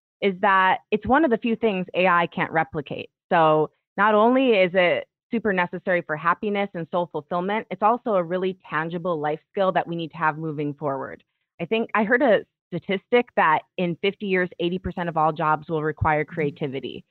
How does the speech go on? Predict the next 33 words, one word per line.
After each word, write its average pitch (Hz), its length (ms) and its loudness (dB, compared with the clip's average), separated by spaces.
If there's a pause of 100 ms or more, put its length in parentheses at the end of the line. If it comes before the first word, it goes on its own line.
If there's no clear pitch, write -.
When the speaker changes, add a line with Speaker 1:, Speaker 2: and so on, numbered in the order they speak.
(440)
Speaker 1:
So 185 240 4 (120)
it's 190 200 -2
not 208 340 2
just 202 200 -4
this, 185 180 -6
like, 175 160 0 (160)
fluffy 180 440 -4
little 160 340 -6
thing. 147 340 -6
It's 170 140 -10
something 175 320 -8
that 160 120 -4
we 151 120 -6
really 143 240 -4
need. 127 320 -10 (520)
And 208 380 2
so 202 340 4
the 208 100 2
goal 233 260 4
of 277 60 0
the 269 140 0
show 214 360 4
is 190 220 0
to 202 40 -4
help 202 300 0
people 202 240 -4
make 185 180 -2
creativity 202 560 -2
the 175 120 -2
filter 180 380 -4
for 175 120 -4
their 156 180 0
life 185 380 2